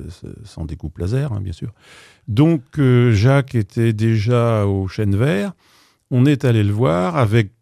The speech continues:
euh, Viviane Clem, euh, qui nous a rédigé un petit article dans le Courrier Vendéen. Et, ben, j'ai grand, grand plaisir à avoir pu rencontrer Jacques. Euh, bon, euh,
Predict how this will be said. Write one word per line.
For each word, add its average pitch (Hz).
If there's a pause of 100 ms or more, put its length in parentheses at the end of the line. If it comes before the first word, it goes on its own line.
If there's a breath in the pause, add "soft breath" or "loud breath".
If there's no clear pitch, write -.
euh, 107
Viviane 107
Clem, 120
euh, 98
qui 101
nous 104
a 98
rédigé 107
un 101
petit 127
article 113
dans 104
le 90
Courrier 110
Vendéen. 98 (680 soft breath)
Et, 104
ben, 104
j'ai 101
grand, 127
grand 107
plaisir 104
à 98
avoir 95
pu -
rencontrer 101
Jacques. 110
Euh, 90
bon, 87
euh, -